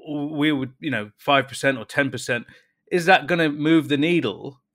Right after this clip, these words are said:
when it comes to having new teams competing, um, balancing the playing field a lot, not having the same winners? Or it just gives maybe just a bit more money to the owners of more teams.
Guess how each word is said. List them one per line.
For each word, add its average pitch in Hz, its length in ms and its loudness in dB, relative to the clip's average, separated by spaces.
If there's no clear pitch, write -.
when 131 200 0
it 139 120 -4
comes 151 400 -2
to 131 240 -2
having 131 560 0
new 143 380 4
teams 127 580 -4
competing, 123 880 -8
um, 120 340 0
balancing 135 500 2
the 120 80 -4
playing 127 400 -2
field 120 460 -4
a 117 40 -6
lot, 120 200 -4
not 131 260 -4
having 120 300 0
the 117 80 -6
same 120 320 -4
winners? 127 560 -8
Or 170 260 2
it - 120 -6
just 147 240 -6
gives 147 360 -2
maybe 147 380 0
just 123 180 -6
a 139 40 -2
bit 143 200 -2
more 135 160 0
money 135 280 2
to 131 180 -6
the 131 160 0
owners 127 380 0
of 120 220 -6
more 127 300 -4
teams. 117 680 -8